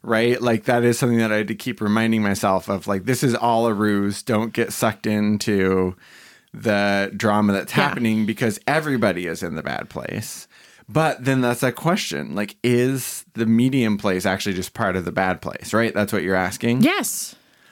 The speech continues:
Speaker 1: Yeah. Is Mindy Saint Clair a demon?
Speaker 2: Right?
Speaker 1: Do we ever find that out?
Speaker 2: Well, I mean, I listened to the podcast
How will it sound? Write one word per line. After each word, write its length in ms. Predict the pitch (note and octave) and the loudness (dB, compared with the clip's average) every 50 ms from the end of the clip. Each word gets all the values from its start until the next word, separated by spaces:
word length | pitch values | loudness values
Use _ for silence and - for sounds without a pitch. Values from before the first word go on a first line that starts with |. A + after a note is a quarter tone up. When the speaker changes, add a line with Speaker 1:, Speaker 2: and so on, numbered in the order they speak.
| _ _ _ | _ _ _
Speaker 1:
Yeah. 480 | - A2 A#2+ B2+ C3 A2+ F#2 D#2 - - _ _ _ _ _ _ _ _ _ _ _ _ _ _ _ _ _ _ _ _ - | -8 -4 -2 0 0 0 0 -2 -2 -6 _ _ _ _ _ _ _ _ _ _ _ _ _ _ _ _ _ _ _ _ -2
Is 320 | D3+ D#3+ F3 F3+ F3 D#3+ | 2 4 4 4 4 2
Mindy 300 | E3 D#3+ D#3+ E3 E3 D#3+ | 2 0 0 0 0 -2
Saint 300 | D3+ - - D#3 C3+ - | -4 -2 -4 -4 -4 -4
Clair 260 | - - C#3 B2+ A#2 G#2 | -4 -2 0 2 2 2
a 40 | G#2 | 0
demon? 600 | G2+ G#2 A#2 A#2+ A#2 G#2+ F#2 - A1+ D#2+ G2+ - - _ _ _ _ | -2 -2 0 2 2 2 0 -2 -4 -8 -10 -10 -14 _ _ _ _
Speaker 2:
Right? 400 | - G3+ G#3+ G#3+ C#4+ D#4+ F#4+ - _ _ _ - | -2 0 2 2 2 2 2 0 _ _ _ -4
Speaker 1:
Do 100 | - B2+ | -2 -2
we 120 | A#2+ B2+ | 0 0
ever 200 | C3 B2+ C#3 C#3 | 0 0 0 0
find 240 | C3+ C#3+ B2+ B2+ B2+ | 0 2 2 2 4
that 140 | B2 A#2 A2+ | 4 4 2
out? 300 | A2 A#2 C#3+ F#3 G3+ G#3+ | 2 2 2 2 2 2
Speaker 2:
Well, 500 | G#3+ B3 C#4+ E4 E4 C#4 A#3+ A3+ A#3+ A#3 | 2 2 2 2 2 2 0 0 0 0
I 160 | A#3 A#3 B3 | 0 -2 -2
mean, 400 | B3 B3+ C4+ C4 B3+ B3 A#3+ A#3 - | -2 -2 0 0 0 0 0 -2 -2
I 140 | A#3+ B3+ C4 | -2 -2 0
listened 320 | D4 D#4+ G4 - C5 A#4+ - | 0 0 0 0 -2 -2 2
to 140 | G#4+ G4+ E4+ | 2 2 2
the 100 | D#4+ C4 | 2 -2
podcast 1500 | - - - - C4+ C4 B3+ C4 C4 B3 A#3 - - F#3 - A#2+ - - - G#3 - - - - - - - - | -4 -6 -6 -2 0 0 0 0 -2 -4 -8 -8 -6 -4 -4 -4 -4 -4 -6 -6 -6 -6 -6 -6 -6 -6 -8 -10